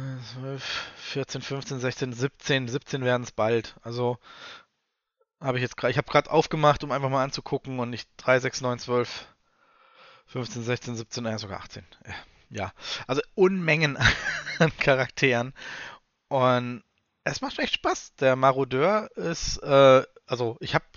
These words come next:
eigentlich immer, du hast die linke Maustaste zum Attackieren in eins, zwei, drei, vier. Und ich benutze die linke Maustaste und das war's. Also der Marodeur, so wie ich ihn spiele, baut auf sehr viele passive Fähigkeiten. Er hat so eine,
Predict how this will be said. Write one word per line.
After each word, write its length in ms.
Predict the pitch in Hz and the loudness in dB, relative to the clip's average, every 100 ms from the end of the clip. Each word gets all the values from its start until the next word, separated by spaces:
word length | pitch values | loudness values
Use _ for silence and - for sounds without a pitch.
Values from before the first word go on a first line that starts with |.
| _ | _
eigentlich 320 | - 143 156 | -4 -2 -4
immer, 300 | 151 151 147 - | -6 -2 -2 -2
du 120 | 123 | -6
hast 120 | 127 | -4
die 60 | 123 | -4
linke 260 | 135 185 | -4 -4
Maustaste 720 | 170 165 180 - 170 - - | -4 -4 -6 -6 -6 -6 -10
zum 180 | - 170 | -12 -12
Attackieren 480 | 156 156 - 156 143 | -8 -8 -6 -6 -6
in 40 | |
eins, 220 | 113 123 | -6 -8
zwei, 160 | - 117 | -2 -2
drei, 200 | 107 104 | 0 -4
vier. 300 | - 156 233 _ _ _ _ _ _ _ _ _ - - _ _ | -4 -8 -8 _ _ _ _ _ _ _ _ _ -20 -20 _ _
Und 560 | 151 143 139 139 - - | 4 6 4 0 -10 -8
ich 180 | 139 | -8
benutze 320 | - 143 147 - | -4 -4 -4 -4
die 80 | |
linke 260 | 139 139 139 | -4 -2 -2
Maustaste 540 | 120 120 - 113 - | 0 0 -2 -6 -6
und 80 | 110 | -6
das 180 | 107 - | -6 -2
war's. 400 | 92 87 85 - _ - - - - - _ _ _ _ _ - - - _ _ | 2 2 0 -8 _ -20 -18 -16 -18 -20 _ _ _ _ _ -20 -20 -20 _ _
Also 180 | - 123 | -4 2
der 100 | 131 | 2
Marodeur, 840 | 135 135 131 123 139 156 170 156 | 4 4 2 -2 0 4 6 4
so 180 | 143 143 | 2 -6
wie 60 | 147 | -6
ich 160 | 151 151 | -4 -6
ihn 120 | 139 | -4
spiele, 800 | - - 135 170 170 165 165 135 | -6 -8 -10 -6 0 2 2 0
baut 440 | 135 123 139 - | 0 0 0 -6
auf 140 | 123 - | -10 -6
sehr 200 | 131 135 | -2 -2
viele 240 | 131 120 | -2 -6
passive 480 | - 147 - 185 180 | -4 -6 -6 -8 -8
Fähigkeiten. 760 | - 180 170 - 160 165 - - - - - | -6 -6 -6 -4 -4 -4 -12 -18 -20 -20 -12
Er 120 | - 120 | -6 -2
hat 200 | 143 - | -2 -4
so 200 | 139 131 | -6 -4
eine, 500 | 127 123 120 117 | -2 -2 0 -2